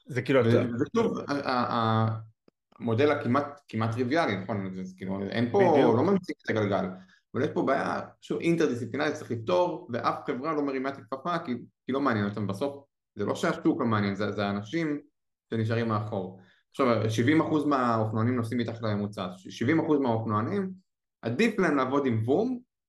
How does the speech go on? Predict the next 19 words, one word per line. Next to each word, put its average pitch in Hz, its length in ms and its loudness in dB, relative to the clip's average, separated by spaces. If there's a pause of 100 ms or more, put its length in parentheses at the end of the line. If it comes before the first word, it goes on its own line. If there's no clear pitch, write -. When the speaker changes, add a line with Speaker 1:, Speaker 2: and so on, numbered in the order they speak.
(140)
Speaker 2:
מאשר 113 340 0
עם 143 100 2
החברה 123 560 -2
הקיימת 117 400 -6
שהם 98 540 -8
עובדים 107 280 -4
איתה, 120 160 -4
עם 95 100 -2
אולסטייט, 139 320 -2
גייקו, 117 380 -2
פרוגרסיב 113 460 -8
ואחרות. 95 360 -8 (360)
Speaker 1:
מה 131 140 0
הלוס 139 300 0
רשיו 127 260 -6
שיש 110 100 -12
לך 110 140 -6
באופנוענים? 107 560 -2
כי 104 200 -8